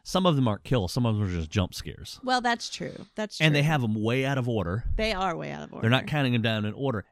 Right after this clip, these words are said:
Speaker 1: and you never get a hint of who the killer is.
Speaker 2: That's true. Well, no, I mean,
Speaker 1: You know,
Speaker 2: obviously you don't.
Speaker 1: they don't
Speaker 2: Well,
Speaker 1: even,
Speaker 2: and
Speaker 1: they
Speaker 2: you
Speaker 1: don't
Speaker 2: don't
Speaker 1: show
Speaker 2: on
Speaker 1: the kills. They show just before the kills
Speaker 2: Yeah,
Speaker 1: getting
Speaker 2: well,
Speaker 1: ready
Speaker 2: they
Speaker 1: to
Speaker 2: don't,
Speaker 1: happen.
Speaker 2: they don't tell you on Three on a Meat Hook either who the killer is.
Speaker 1: Yeah.
Speaker 2: Even though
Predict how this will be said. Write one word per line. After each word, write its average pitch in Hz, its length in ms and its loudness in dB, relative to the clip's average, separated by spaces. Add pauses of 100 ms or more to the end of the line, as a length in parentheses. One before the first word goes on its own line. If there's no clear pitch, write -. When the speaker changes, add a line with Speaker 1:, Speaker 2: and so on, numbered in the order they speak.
Speaker 1:
and 120 160 2
you 104 80 -2 (420)
never 120 220 0
get 107 160 0
a 101 60 0
hint - 260 6
of 98 120 -6
who 101 100 -2
the 98 80 -6
killer 87 340 -6
is. - 80 -14
Speaker 2:
That's - 380 -2
true. - 340 -4
Well, 277 180 4
no, 302 300 4
I 196 80 2
mean, 196 220 -2
Speaker 1:
You - 360 0
know, - 100 4
Speaker 2:
obviously 175 240 0
you 180 80 -4
don't. - 140 -6
Speaker 1:
they 131 60 2
don't 156 120 6
Speaker 2:
Well, 160 80 6
Speaker 1:
even, 147 100 2
Speaker 2:
and 349 80 2
Speaker 1:
they 180 40 6
Speaker 2:
you - 40 8
Speaker 1:
don't 180 80 2
Speaker 2:
don't 285 180 4
Speaker 1:
show 214 220 6
Speaker 2:
on 190 40 6
Speaker 1:
the 170 80 2
kills. 107 340 -2
They 135 100 0
show 131 200 0
just 113 280 -6
before - 480 -6
the 92 80 -6
kills 127 260 -8
Speaker 2:
Yeah, 139 200 -2
Speaker 1:
getting - 140 -4
Speaker 2:
well, 123 100 4
Speaker 1:
ready - 80 2
Speaker 2:
they - 40 2
Speaker 1:
to - 60 -2
Speaker 2:
don't, - 100 2
Speaker 1:
happen. - 280 0
Speaker 2:
they 269 120 0
don't 294 220 -6
tell 233 180 -2
you 208 180 -2
on 180 140 -4
Three 185 160 -6
on 170 140 -4
a - 20 -4
Meat 165 140 -4
Hook 170 180 -2
either 175 260 -2
who 156 120 -2
the 143 80 -8
killer 143 320 -8
is. 156 180 -12
Speaker 1:
Yeah. 160 240 -2
Speaker 2:
Even 185 220 -4
though 147 180 -6